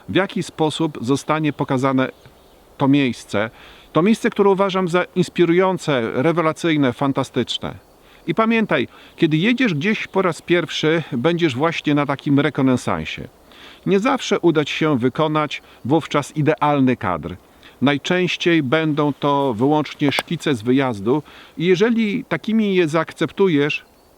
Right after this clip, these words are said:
wówczas nie będzie zbyt wiele fotograficznych rozczarowań. Takich wyjazdów mam mnóstwo. Takich wyjazdów, podczas których obserwuję, notuję, przyglądam się, zastanawiam,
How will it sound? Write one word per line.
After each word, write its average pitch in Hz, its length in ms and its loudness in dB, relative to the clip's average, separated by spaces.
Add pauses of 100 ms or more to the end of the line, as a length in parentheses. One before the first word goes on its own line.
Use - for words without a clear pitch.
(320)
wówczas 175 500 -2
nie 156 100 2
będzie 151 580 0
zbyt 123 380 0
wiele 131 460 0
fotograficznych 135 1000 -4 (320)
rozczarowań. 104 1040 -4 (1400)
Takich 196 260 0
wyjazdów 185 520 0
mam 170 340 2
mnóstwo. 95 560 0 (140)
Takich 127 320 -4
wyjazdów, 160 600 0
podczas - 420 -6
których 135 420 -2
obserwuję, 147 840 0
notuję, 135 600 0
przyglądam 147 680 -2
się, 110 340 -2
zastanawiam, 117 960 -2